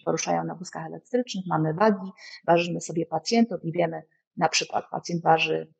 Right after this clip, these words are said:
pięćdziesiąt kilo, załóżmy, no to jak mam takiego pacjenta do podwieszenia, no to już wiem, że potrzebuję, żeby go całkowicie spionizować, to potrzebuję,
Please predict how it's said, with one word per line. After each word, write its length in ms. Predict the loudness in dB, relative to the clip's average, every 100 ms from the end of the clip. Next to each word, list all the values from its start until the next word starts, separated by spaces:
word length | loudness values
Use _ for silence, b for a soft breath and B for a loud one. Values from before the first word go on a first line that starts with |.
| -8
pięćdziesiąt 440 | -2 2 2 -2 -8
kilo, 280 | -10 0 2
załóżmy, 560 | 2 2 0 -4 -6 -6 B B B B
no 120 | 0 2
to 80 | 4
jak 120 | 2
mam 140 | 0
takiego 340 | -2 -8 -8 -8
pacjenta 720 | -8 -6 -2 0 4 4 2 -8
do 180 | 2 2
podwieszenia, 720 | 2 -4 0 2 6 6 4 -4
no 120 | -8
to 140 | -4
już 300 | -4 -4 -4
wiem, 240 | 0 0 2
że 200 | -2 -2 -4 -8 -12
potrzebuję, 760 | -12 -8 -8 -2 2 4 2 0 -8 _ -12
żeby 240 | -10 -10
go 220 | -6 -6 -8 _ _
całkowicie 680 | 2 2 2 -4 2 2 2
spionizować, 840 | -4 -4 -2 -2 0 0 6 4 4 -10 _ _ _
to 80 | -6
potrzebuję, 560 | -4 -2 -2 0 -2